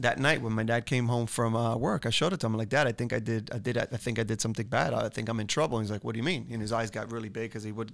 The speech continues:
you know, when he got aggressive, he got really aggressive. And then I showed him the milk carton, and, and he was just like,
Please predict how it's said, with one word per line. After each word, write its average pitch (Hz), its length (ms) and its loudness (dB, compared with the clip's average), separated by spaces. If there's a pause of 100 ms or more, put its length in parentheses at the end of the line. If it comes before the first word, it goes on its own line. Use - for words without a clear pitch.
you 123 80 -10
know, 117 80 -4
when 110 140 -4
he 123 60 -2
got 113 200 -2
aggressive, 113 380 -2
he 117 80 -4
got 113 140 -4
really 120 200 -4
aggressive. 123 480 -2 (560)
And 117 120 2
then 120 120 4
I 113 40 4
showed 139 200 4
him 123 60 2
the 110 80 2
milk 139 240 4
carton, 117 240 4
and, 107 200 -4
and 110 220 -2
he 123 120 0
was 110 160 0
just 110 240 0
like, 110 300 -2